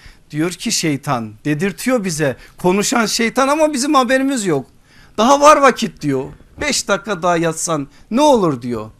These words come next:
Beş dakika yatırdı mı bir daha da kaldırtmıyor zaten.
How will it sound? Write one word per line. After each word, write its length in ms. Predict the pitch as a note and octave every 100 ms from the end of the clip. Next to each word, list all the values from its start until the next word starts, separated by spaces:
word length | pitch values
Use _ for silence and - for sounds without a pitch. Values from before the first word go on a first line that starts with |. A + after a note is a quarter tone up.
| _ - - - -
Beş 460 | D#3+ D4+ - -
dakika 360 | A#3 A3+ - A3
yatırdı 600 | G3+ B3+ - C#4+ C4 D#4+
mı 200 | F4 F#4
bir 100 | C4
daha 180 | C4+ C4+
da 80 | B3
kaldırtmıyor 600 | A3+ G3 F#3+ - D#3+ C3
zaten. 520 | A#2+ A2 A#2 G#2+